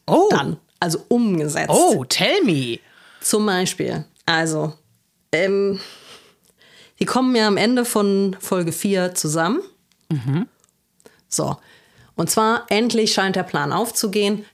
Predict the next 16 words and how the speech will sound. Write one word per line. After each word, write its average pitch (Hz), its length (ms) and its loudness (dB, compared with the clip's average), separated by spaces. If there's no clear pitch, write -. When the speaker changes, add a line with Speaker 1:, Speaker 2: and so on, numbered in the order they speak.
Speaker 2:
Hannah 185 300 0
kriegt - 600 -6
diese 165 380 -2
Einladung, 165 540 0
„Komm 175 180 -2
vorbei, 175 380 0
meine 160 260 0
Roommates 175 400 0
sind 170 100 0
nicht - 400 -2
da“, 160 220 0
von, 156 560 -2
ähm, 147 440 -2
wie 180 80 -2
ist 170 120 -2
der? 185 120 -2